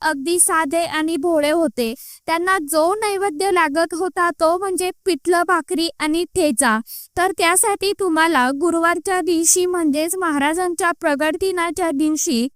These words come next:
पिठला भाकरी सोबतच कांदा, ठेचा आणि आंबाडीची भाजी, अ, नैवेद्य तसा तयार करायचा आहे आणि हा नैवेद्य आपल्याला गजानन महाराजांना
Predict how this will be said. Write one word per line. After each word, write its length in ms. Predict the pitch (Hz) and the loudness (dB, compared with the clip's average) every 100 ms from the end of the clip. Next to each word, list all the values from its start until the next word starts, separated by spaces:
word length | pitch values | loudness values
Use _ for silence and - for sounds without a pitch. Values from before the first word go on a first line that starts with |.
| _ _ _ | _ _ _
पिठला 440 | 392 370 - 392 403 | 0 0 2 4 4
भाकरी 520 | 403 349 269 262 233 - - _ | 4 2 0 0 -2 -8 -14 _
सोबतच 720 | - 415 302 349 311 359 381 - | -2 0 2 0 2 -2 -2 0
कांदा, 520 | 311 294 311 277 247 | 0 2 4 4 2
ठेचा 720 | - 381 349 311 - 277 233 269 - - | -2 -2 0 0 0 0 0 -4 -12 -10
आणि 260 | 302 349 427 - | -6 -4 -4 0
आंबाडीची 640 | 330 320 339 349 370 403 | 0 2 0 0 0 0
भाजी, 520 | 294 349 330 269 247 277 - - 349 | 0 0 0 0 -2 -2 -10 -8 0
अ, 220 | 320 330 | 2 2
नैवेद्य 560 | 330 311 339 349 381 370 | 2 2 0 -2 -2 -2
तसा 280 | 330 349 330 294 | 0 2 2 0
तयार 300 | 302 311 349 415 | 0 2 0 0
करायचा 460 | 392 320 330 381 | 0 0 0 0
आहे 240 | 349 339 381 | 0 -2 -4
आणि 360 | - 320 349 320 | -2 -2 -2 -2
हा 240 | 339 359 | 0 2
नैवेद्य 600 | 349 302 302 262 320 330 - | 2 2 0 0 0 0 0
आपल्याला 500 | 294 294 294 311 330 285 | -4 -2 -2 0 0 -2
गजानन 420 | 269 285 330 415 | -2 -2 -2 -4
महाराजांना 680 | 392 349 330 311 302 320 | -4 -2 -2 0 0 0